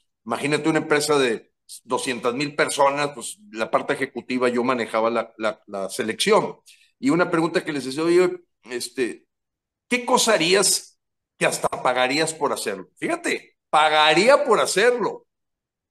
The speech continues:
Y ahí puedes encontrar o descubrir algunas cosas que son las que te van naturales.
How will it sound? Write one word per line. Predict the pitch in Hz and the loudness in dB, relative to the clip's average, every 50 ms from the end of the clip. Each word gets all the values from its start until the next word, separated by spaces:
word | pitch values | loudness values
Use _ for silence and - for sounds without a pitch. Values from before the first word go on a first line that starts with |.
| _ _ _ _ _ _ _ _ _ _ _ _ _ | _ _ _ _ _ _ _ _ _ _ _ _ _
Y | 139 135 135 | -6 -2 0
ahí | 135 143 170 185 196 196 - - | 0 0 0 0 -2 -4 -4 -4
puedes | 175 180 180 175 190 185 185 - | -2 -2 0 2 0 0 0 -2
encontrar | 170 151 139 - - 135 127 123 - 139 139 147 | -6 -8 -8 -10 -10 -10 -10 -8 -6 -4 -2 0
o | 160 165 160 | 0 0 0
descubrir | 147 135 - - - - 127 120 139 135 139 139 143 139 - - | -2 -4 -6 -8 -8 -10 -8 -4 0 0 0 0 0 -4 -4 -2
algunas | 120 117 117 117 135 156 160 160 175 180 - - | -2 -2 -2 -4 -8 -6 -4 -2 -2 -2 -2 -4
cosas | - - 160 165 151 165 - - 98 90 - - - - _ _ _ _ _ _ _ _ _ _ _ - | -2 2 4 4 4 4 2 -2 -8 -12 -14 -16 -20 -20 _ _ _ _ _ _ _ _ _ _ _ -2
que | 120 113 113 110 104 101 | 0 0 2 0 0 -2
son | - - 143 143 143 147 | 0 2 2 2 4 2
las | 151 143 147 | 2 0 0
que | - 131 | -2 -4
te | - - 113 | -4 -4 -2
van | 107 117 127 131 139 - _ | -2 -2 -2 -2 -4 -8 _
naturales. | 151 139 135 139 131 123 - - 123 117 113 113 110 110 104 98 92 95 - - - - - _ | -10 -6 -2 -2 -2 -2 -4 -6 -6 -4 0 0 2 0 0 -2 -6 -10 -14 -18 -18 -18 -20 _